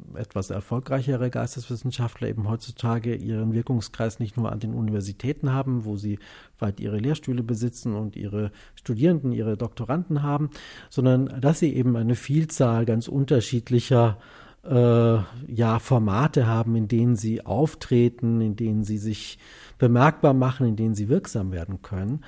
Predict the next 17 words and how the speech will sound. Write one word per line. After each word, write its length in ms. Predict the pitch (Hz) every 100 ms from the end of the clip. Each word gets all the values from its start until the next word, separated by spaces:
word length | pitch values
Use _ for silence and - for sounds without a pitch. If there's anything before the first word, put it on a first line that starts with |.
| - - - -
Und 460 | - 120 120 123 -
das 220 | 131 -
zeigt 320 | - 127 147
ja 100 | 131
eigentlich 240 | 113 127 131
auch 140 | 131
nochmal 400 | 135 127 120 123
einerseits, 640 | 117 131 131 127 120 - 120
wie 240 | 120 120 - - -
viel 580 | - 143 131 131 127 127 - -
Nachfrage 920 | 120 113 139 127 - 135 123 127 131
nach, 520 | 120 117 113 - - 139
äh, 560 | - 76 95 80 85
etwas 320 | 131 - 123
besteht, 600 | - 110 - 123 127 139
was 220 | - 123 -
ein 440 | - 113 113 110